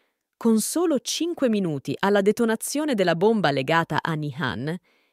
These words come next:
Emir arriva per salvarla, seguendo un piano ben orchestrato. Ma in un colpo di scena inaspettato,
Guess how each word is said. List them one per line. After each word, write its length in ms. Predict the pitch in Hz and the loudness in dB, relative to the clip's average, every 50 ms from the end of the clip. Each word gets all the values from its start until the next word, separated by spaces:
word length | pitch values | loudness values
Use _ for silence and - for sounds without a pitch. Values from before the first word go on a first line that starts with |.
| _ _ | _ _
Emir 560 | - - 196 196 202 226 247 269 285 285 - - | -4 -2 0 2 2 2 2 0 0 -2 -6 -4
arriva 460 | _ 214 202 190 175 208 214 190 196 190 | _ 0 0 0 0 -2 0 0 0 0
per 300 | - 175 160 160 175 - | 0 0 -2 -2 -2 -4
salvarla, 920 | - - 233 233 240 233 185 151 143 - - - - - - - - 131 - - _ _ _ _ _ | -4 -2 0 0 0 -2 2 2 2 2 2 -2 -6 -6 -6 -6 -6 -6 -6 -12 _ _ _ _ _
seguendo 640 | _ - - 226 220 196 220 226 240 247 214 196 190 | _ -2 0 0 4 4 4 4 4 4 2 2 2
un 120 | 185 175 | 0 -2
piano 320 | - 214 214 226 220 202 | -2 -2 0 0 0 0
ben 280 | 175 156 151 196 220 196 | 0 2 2 4 4 2
orchestrato. 800 | 165 - - 165 - - - - - - - - - 82 147 - _ _ _ _ _ _ _ _ _ _ _ _ | 0 -2 -4 -6 -6 -6 -6 -6 -6 -6 -6 -8 -8 -8 -8 -10 _ _ _ _ _ _ _ _ _ _ _ _
Ma 200 | - 202 202 202 - - | 0 2 2 2 4 2
in 160 | 233 220 220 | 2 2 2
un 120 | 220 220 | 2 0
colpo 340 | - - 294 302 294 - 233 | 0 0 -2 -2 0 -2 -4
di 100 | 170 160 | -2 -2
scena 340 | - - - 180 180 165 156 | -4 0 0 0 0 2 0
inaspettato, 920 | 147 147 147 147 - - 165 156 - - 170 156 139 139 - 156 156 | 0 0 -2 -4 -4 -4 -6 -8 -2 0 2 2 2 2 0 -4 -6